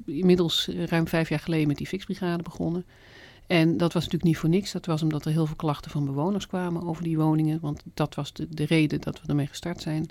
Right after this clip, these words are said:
En ik heb toen eigenlijk direct al ook bij de gemeente aangeklopt en gezegd van, nou, wij zijn hiermee bezig. Dit lijkt, eh, een enorme, in een be-, enorme behoefte te voorzien. Eh, help ons om, om dit uit te breiden.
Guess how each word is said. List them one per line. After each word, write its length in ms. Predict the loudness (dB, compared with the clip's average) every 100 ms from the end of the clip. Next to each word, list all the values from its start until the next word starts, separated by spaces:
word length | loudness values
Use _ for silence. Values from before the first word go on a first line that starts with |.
| -12 -20 -20 -20 -10 0
En 180 | 2
ik 120 | 4 2
heb 120 | 2
toen 140 | 4
eigenlijk 300 | 4 4 4
direct 300 | 6 4 2
al 280 | -2 -2 0
ook 200 | -2 0
bij 220 | 0 2
de 260 | 2 -2 -2
gemeente 400 | 0 4 4 2
aangeklopt 480 | -6 -6 -6 -8 -8
en 60 |
gezegd 240 | -6 -6 -2
van, 100 | 0
nou, 160 | 0 0
wij 120 | 0
zijn 180 | 2 4
hiermee 280 | 2 2 0
bezig. 340 | 0 0 -2 -4
Dit 220 | -2 2
lijkt, 440 | 2 0 -4 -14 -8
eh, 440 | -6 -6 -6 -4
een 120 | -2
enorme, 460 | 0 0 2 0 0
in 100 | 0
een 80 | 0
be-, 120 | -2 -4
enorme 340 | -2 0 -2
behoefte 400 | -2 0 0 -2
te 120 | -6
voorzien. 440 | -4 -2 0 2 0 -6 -20 -20 -20 -12
Eh, 240 | -4 0 4
help 280 | 6 4 2
ons 340 | 0 0 -2
om, 280 | 0 0 0
om 260 | -2 0
dit 180 | 2 2
uit 200 | 2 0
te 80 | 0
breiden. 400 | -2 -2 -4